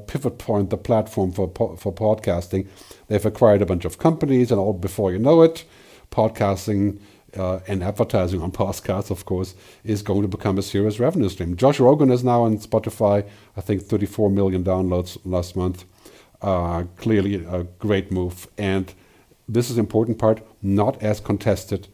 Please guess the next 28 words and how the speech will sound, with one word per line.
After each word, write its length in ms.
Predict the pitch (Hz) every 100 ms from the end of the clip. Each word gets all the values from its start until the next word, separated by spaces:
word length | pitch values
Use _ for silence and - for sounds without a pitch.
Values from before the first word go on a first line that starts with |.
| _ _ _ -
as 220 | 98 90
the 80 | 95
music 400 | 92 95 92 92
business 380 | 87 92 85 -
itself. 720 | 92 - 117 78 - - - _ - - - _ _ _ -
So 160 | 101
look 200 | 95 143
for 140 | - 147
that 220 | 131 -
turf 280 | 127 123 107
where 120 | 104
you 60 | 104
can 160 | 107
come 200 | - 127
through 140 | 131 117
the 80 |
back 380 | 90 101 131 113
door 180 | 98 92
and 80 | 95
you 60 |
can 120 | 98 92
say, 200 | 110 98
Well, 400 | 131 196 220 - - - - -
we 240 | 95 135
are 240 | 156 123 117 - -
very 280 | 151 190 160
well 240 | 123 113
equipped 420 | 110 147 190 -